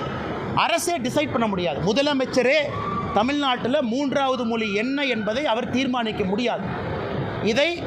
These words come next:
பேரண்ட் டீச்சர் அசோசியேஷன், பெற்றோர்களும் ஆசிரியர்களும் அந்த கிளஸ்டர்ல தீர்மானம் பண்ணி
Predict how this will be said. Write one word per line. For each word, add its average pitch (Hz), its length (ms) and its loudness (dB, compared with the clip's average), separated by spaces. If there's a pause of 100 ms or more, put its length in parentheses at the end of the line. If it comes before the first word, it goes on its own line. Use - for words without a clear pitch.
பேரண்ட் 302 420 4
டீச்சர் 277 260 0
அசோசியேஷன், 208 600 0 (120)
பெற்றோர்களும் 247 680 2 (580)
ஆசிரியர்களும் 247 840 2 (440)
அந்த 226 280 0
கிளஸ்டர்ல 311 580 2
தீர்மானம் 262 480 0
பண்ணி 226 340 -2